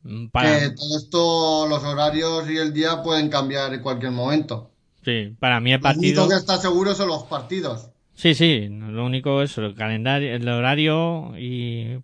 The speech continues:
Speaker 1: puede cambiar.
Speaker 2: Y la fecha puede cambiar de un día para otro.
Speaker 1: Para
Speaker 2: Y
Speaker 1: mí
Speaker 2: por el gru-, y ahora por el gru-, eh, los partidos del grupo oeste.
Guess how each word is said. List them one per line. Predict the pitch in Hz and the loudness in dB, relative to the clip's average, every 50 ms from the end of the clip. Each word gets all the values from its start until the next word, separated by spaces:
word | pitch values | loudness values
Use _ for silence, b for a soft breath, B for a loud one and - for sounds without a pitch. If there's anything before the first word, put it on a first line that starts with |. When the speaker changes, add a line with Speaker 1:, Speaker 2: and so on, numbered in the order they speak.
| - _ | -8 _
Speaker 1:
puede | 147 147 147 139 | 0 2 2 2
cambiar. | 131 131 113 117 120 156 143 - | 2 2 2 4 2 2 2 0
Speaker 2:
Y | |
la | 160 156 | -2 -4
fecha | - 180 185 185 180 - 190 190 190 185 | -4 -6 -6 -6 -4 -2 0 0 0 -2
puede | 196 196 185 165 | -2 -4 -4 -4
cambiar | 170 160 156 156 156 156 151 147 147 143 139 135 135 135 135 131 131 123 120 113 113 113 | -4 -4 -4 -4 -4 -2 -2 -2 -2 -4 -6 -8 -8 -10 -10 -10 -10 -8 -8 -8 -10 -8
de | 120 143 | -6 -4
un | 147 151 | -2 0
día | 147 143 120 | 0 0 -2
para | 139 135 139 147 | 0 2 2 2
otro. | 156 - 113 113 110 - - _ _ _ _ _ _ _ _ _ _ _ - - - _ _ _ _ - - _ _ _ - - - - _ _ | 2 0 -2 -8 -8 -10 -14 _ _ _ _ _ _ _ _ _ _ _ -20 -20 -20 _ _ _ _ -20 -20 _ _ _ -20 -20 -20 -20 _ _
Speaker 1:
Para | - 143 139 131 | 0 2 4 4
Speaker 2:
Y | 131 | 6
Speaker 1:
mí | 135 | 8
Speaker 2:
por | 151 151 151 | 6 6 6
el | 143 143 - | 4 -2 0
gru-, | 151 170 175 - - | 0 0 0 0 -2
y | 170 165 160 160 156 | 0 0 4 4 6
ahora | 151 147 151 156 170 175 | 6 6 6 6 4 2
por | 170 180 175 175 170 170 | 2 4 4 4 4 4
el | 170 170 | 2 0
gru-, | 170 165 170 175 170 - - - | 0 2 2 2 2 0 -4 -6
eh, | 165 165 160 160 | -4 -2 0 0
los | 160 156 | -2 -2
partidos | - 165 151 147 185 190 180 170 147 | -2 -2 -2 -2 0 0 0 0 0
del | 147 143 143 | 0 -2 2
grupo | 143 160 175 160 175 175 | 4 4 4 4 4 4
oeste. | 170 170 170 170 170 170 180 185 185 - - - 202 226 226 | 4 4 4 2 2 2 0 0 -2 -6 -4 -4 -2 -2 -4